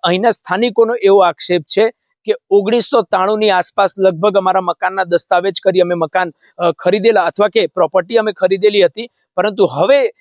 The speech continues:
એવું કહેવામાં આવે છે કે આ જમીન જે છે તે સરકારશ્રીની થઈ ગઈ છે, એટલે આપના મકાનો જે છે તે ગેરકાયદેસર થઈ ગયા છે, તેવો આ સ્થાનિકોનો આક્ષેપ છે. ત્યારે સુભાષનગરના દ્રશ્ય બતાવી રહ્યા છે. સુભાષનગરના તમામ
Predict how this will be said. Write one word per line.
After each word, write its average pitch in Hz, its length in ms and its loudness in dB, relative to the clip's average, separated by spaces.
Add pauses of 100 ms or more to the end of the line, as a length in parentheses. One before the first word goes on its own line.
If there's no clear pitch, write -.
(200)
એવું 220 200 0
કહેવામાં 196 440 2
આવે 185 160 0
છે 226 160 -2
કે 226 120 -2
આ 196 100 4
જમીન 185 360 -2
જે 185 120 0
છે - 160 -4
તે 208 120 -4
સરકારશ્રીની 185 720 -4
થઈ 175 200 -2
ગઈ 175 160 -2
છે, 240 140 0
એટલે 208 420 -4
આપના 190 240 -2
મકાનો 185 440 -2
જે 190 120 2
છે 220 160 -2
તે 208 140 2
ગેરકાયદેસર 185 640 0
થઈ 185 220 -4
ગયા 175 220 2
છે, 233 140 0 (280)
તેવો 214 140 4
આ 208 40 4
સ્થાનિકોનો 202 560 -2
આક્ષેપ 165 400 0
છે. 165 220 0
ત્યારે - 500 -2
સુભાષનગરના 214 680 0
દ્રશ્ય 208 300 2
બતાવી 202 300 2
રહ્યા 208 160 2
છે. 208 160 -2
સુભાષનગરના 202 640 -2
તમામ 202 460 -2